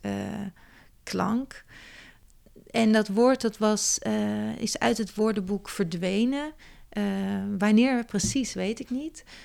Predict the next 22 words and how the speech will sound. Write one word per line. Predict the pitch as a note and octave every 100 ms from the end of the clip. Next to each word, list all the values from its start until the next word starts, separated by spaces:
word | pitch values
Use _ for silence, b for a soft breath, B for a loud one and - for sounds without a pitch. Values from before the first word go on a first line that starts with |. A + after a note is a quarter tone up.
| B B -
Maar | A3+ G#3 A3+
is | G#3+
wel | A#3
onderdeel | - B3+ C4 G#3+ G#3
van | G3+ G3
eigenlijk | G3 G3+ G#3+ G#3
een | F#3+
fenomeen | G3+ G3 G3 F#3 F#3 G#3
waarin | G3+ G3 G3
het | G3 G3+
Nederlandse, | G3+ G3 G3 F#3 - F#3+ F#3 F#3+
de | G3
Vandalen | - F#3+ F#3+ A3 G#3+ F#3+
woordenboek, | F3+ A3+ G#3+ E3+ F#3 A#3 - B B B
wat | G3+ G3+
ik | G3+
eigenlijk | G3+ F#3+ G#3
heb | G#3 -
gebruikt | F#3+ F3+ F#3+ G#3 G3+
als | F#3 G3
een |
soort | F3 F#3+ F#3